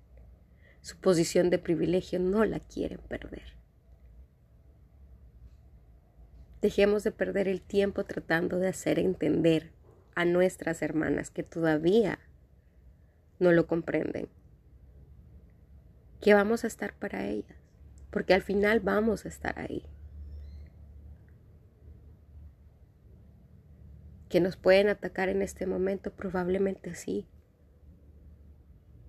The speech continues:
Pero son posiciones de privilegio en donde realmente no podés ver más allá de lo que te apunta la nariz. Y las entiendo, porque estuve ahí,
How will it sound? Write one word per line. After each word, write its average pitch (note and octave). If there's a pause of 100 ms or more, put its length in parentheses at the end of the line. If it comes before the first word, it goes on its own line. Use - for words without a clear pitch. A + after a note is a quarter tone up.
(1500)
Pero F3+
son F#3
posiciones F#3
de F3+
privilegio E3+
en E3
donde E3
realmente F3
no F3
podés F3 (720)
ver E3
más F3
allá D#3+
de D#3+
lo D#3+
que D3+
te -
apunta -
la -
nariz. - (1080)
Y G#3
las G#3
entiendo, G#3 (160)
porque F#3
estuve F#3
ahí, E3